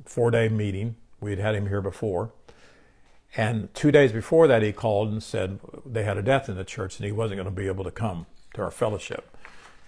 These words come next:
And I was disappointed, you know, 'cause I, we always enjoyed him coming. I was a little worried, "What, what am I gonna do?" Because I didn't think anybody wanted to hear me. And he, <clears throat> he said, "Well, you teach." He said, "You're fine." He said, "People won't wanna hear you."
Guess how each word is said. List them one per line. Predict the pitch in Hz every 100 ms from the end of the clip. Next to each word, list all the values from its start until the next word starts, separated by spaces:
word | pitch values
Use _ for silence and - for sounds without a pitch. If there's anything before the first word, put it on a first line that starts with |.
| -
And | 101 104 95 107
I | - 127
was | 120 -
disappointed, | 104 - - 101 87 156 165 - -
you | 156 110
know, | 92 131
'cause | - 107 101
I, | 101 98 - -
we | 104
always | 107 101
enjoyed | 95 90 107 98
him | 95
coming. | 98 87 107
I | 123
was | 98 95
a |
little | 98 113
worried, | 110 101 98 85 113 156 170 -
"What, | 104 98 -
what | 107
am | 98
I | 98
gonna | 95 101
do?" | 92 104 151 - - - - _ -
Because | 101 120
I | 101
didn't | 127 110
think | 107
anybody | 107 98 98
wanted | 90 90
to | 87
hear | 90
me. | 101 127 110 - - - - - -
And | 185 160 139
he, | 131 - -
<clears throat> | 226 175 120
he | 120
said, | - -
"Well, | 139
you | 156 240
teach." | - 110 - - - -
He | 113
said, | 104 123 101
"You're | 110 165
fine." | 156 117 190 202
He |
said, | - 113 -
"People | 123 165
won't | 135 127
wanna | 117 107
hear | 95 95
you." | 90 165